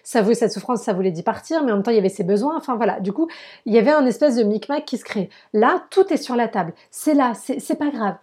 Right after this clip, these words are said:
Vous voyez ce que je veux dire ? C'est, c'est pas grave que ce soit sur la table, c'est pas grave que ce soit là. Alors, évidemment, à un moment donné, il faut être capable de se saisir de ce qu'il y a sur la table pour aller vers, dans une autre direction, si jamais là où on est, ça nous convient pas, mais c'est le point de départ.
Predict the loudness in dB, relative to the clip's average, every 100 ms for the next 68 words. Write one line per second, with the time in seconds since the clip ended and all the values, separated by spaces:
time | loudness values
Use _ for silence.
0 | _ 0 2 2 0 -2 -2 -12 -4 2
1 | 4 4 4 0 0 -4 -2 -2 0 -2
2 | 0 2 0 -2 -6 0 2 2 -2 -4
3 | -4 -2 0 2 2 0 -2 -2 0 2
4 | 2 0 -2 -2 0 0 0 -2 -4 -2
5 | -2 -2 0 0 0 -2 -2 -4 -2 0
6 | 2 2 2 2 0 -4 -2 -4 -2 -2
7 | -4 -6 -4 0 -2 -2 -20 -20 _ -2
8 | 0 0 -2 -10 -4 -2 0 0 0 -2
9 | -2 -4 -8 -8 -6 -2 0 2 2 -2
10 | -4 0 0 0 -2 -2 -4 -6 -6 -4
11 | -2 0 0 0 -4 -20 _ -10 -2 2
12 | 2 0 -2 -2 -2 -2 -4 -8 -12